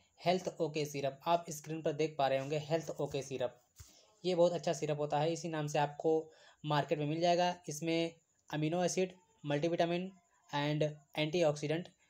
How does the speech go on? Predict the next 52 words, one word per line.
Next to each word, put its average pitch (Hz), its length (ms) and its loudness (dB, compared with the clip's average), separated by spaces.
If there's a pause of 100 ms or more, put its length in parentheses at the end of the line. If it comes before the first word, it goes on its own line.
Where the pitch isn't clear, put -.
(120)
मिला 175 220 4
हुआ 131 180 4
है, 131 60 2
जो 151 120 0
कि 180 400 -2 (260)
हमारे 156 300 2
शरीर 165 300 0
को 175 140 2 (440)
बहुत 160 220 2
स्वस्थ 180 260 2
रखता 135 240 0
है 127 60 2
दोस्तों। 123 340 -2 (220)
तो 165 80 2
आज 170 220 4
हम 180 100 0
इसी 175 160 -2
के 175 140 2
बारे 156 220 4
में 175 240 -2 (440)
चर्चा 160 200 2
करने 170 200 2
वाले 170 200 6
हैं 175 100 0
दोस्तों, 175 280 0
और 160 160 0
आपको 160 340 0
बताएंगे 170 600 0 (240)
इसके 156 240 0
यूज़ 147 320 -2
के 185 100 2
बारे 175 220 6
में 180 240 -2 (260)
कि 165 120 -2
आपको 165 400 0
इसका 170 260 0
यूज़ 147 300 0
कौन 165 200 -2
कौन 160 180 -2
सी 165 120 -6
समस्याओं 151 400 -4
में 147 120 -2
करना 151 300 -2
है, 175 220 -2 (360)
और 156 220 4
इसके 160 260 -2
डोज 143 240 0
के 165 100 2
बारे 160 200 2
में 170 120 0
आपको 165 240 -2
बताएंगे 170 480 0